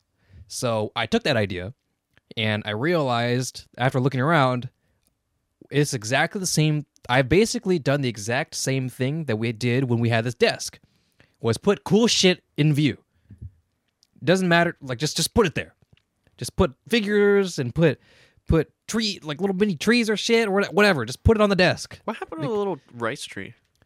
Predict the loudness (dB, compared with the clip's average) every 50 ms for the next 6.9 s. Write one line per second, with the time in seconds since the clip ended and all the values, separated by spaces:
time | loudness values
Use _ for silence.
0 | _ _ _ _ _ -6 -2 0 2 2 2 2 0 -2 -2 -2 -2 -2 0 2
1 | 2 2 2 2 0 -2 0 0 0 0 -2 -2 -2 -2 -2 0 0 0 0 -2
2 | -2 -4 -6 -6 -6 -8 -8 -8 -8 -10 -6 -8 -8 -4 -4 -4 -4 -4 -6 -8
3 | -10 -12 -12 -14 -18 _ _ _ _ _ _ _ _ _ _ _ _ _ _ _
4 | _ _ _ _ -6 -4 -4 -4 -6 -8 -14 -16 -20 _ _ _ -6 -4 -4 -2
5 | -4 -4 -6 -6 -8 -14 _ _ _ _ _ _ _ _ -20 -20 -20 -20 _ _
6 | 0 2 2 2 2 2 0 0 0 -2 -2 -2 -4 -4 -6 -6 -8 -12